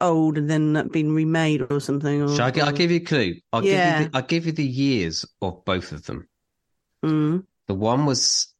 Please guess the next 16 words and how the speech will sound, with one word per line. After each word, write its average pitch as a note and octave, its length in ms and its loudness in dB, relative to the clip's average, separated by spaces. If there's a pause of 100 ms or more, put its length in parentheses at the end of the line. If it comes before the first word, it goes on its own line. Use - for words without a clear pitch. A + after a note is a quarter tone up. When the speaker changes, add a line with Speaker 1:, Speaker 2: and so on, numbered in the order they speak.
(120)
Speaker 2:
nineteen G#2+ 340 -4
seventy-four F2+ 800 -6 (280)
and G2 160 -2
the - 140 -4 (100)
other A#2+ 500 -2
was F#2 220 -6
two - 240 -6
thousand F#2 640 -6
and F#2 160 -6 (160)
three. F#2+ 380 -6 (880)
Speaker 1:
I A3 60 0
want D4+ 180 0
to - 60 -10
say C#4 160 -2
Indiana A#3 440 2
Jones, F#3 720 0